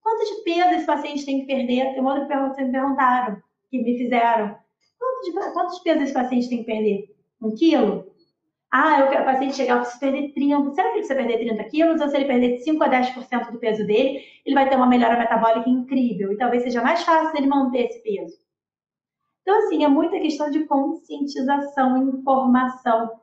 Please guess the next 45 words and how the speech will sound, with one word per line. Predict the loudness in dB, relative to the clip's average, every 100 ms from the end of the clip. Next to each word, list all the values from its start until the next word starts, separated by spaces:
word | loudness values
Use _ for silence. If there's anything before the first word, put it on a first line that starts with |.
| -2
tá? | -2 -2 -6 -12
Isso | -8 -6
tudo | 0
a | 2
gente | 2 2
conversa | 2 2 2 2
muito | 2 0 -4
no | -4
presencial. | -4 -4 -4 -4 -2 0 0 -2 -10 _ _ _ _ _ 0
Faz | 2 4
o | 4
que | 2
pro | 2
paciente | 0 0 -2 -2
resistente | -2 -4 -6 -4 -2 -2 -2
em | 0
relação | 2 2 0 0
à |
alimentação? | 2 2 2 0 -2 -2 -2 0
Trabalha | 2 2 2
prós | 2 2
e | 2
contras. | 2 2 0 -4
O | -6
que | -2
que | 2
ele | 4
vai | 6 4
ganhar | 2 2 2
ao | 2
mudar | 0 -2 0
a | 0
alimentação? | -2 -4 -6 -10 -10 -12
O | -12 -16 _ _ _ _ _ _
que | -4
que | 2
ele |
vai | 4 4
perder? | 2 -2 -2 -4 -4 -6 -14 _
Continuar | -8 -8 -6 -2 0
do | 0
jeito | -2 -2 -4
que | -8
ele | -6
tá. | -6 -10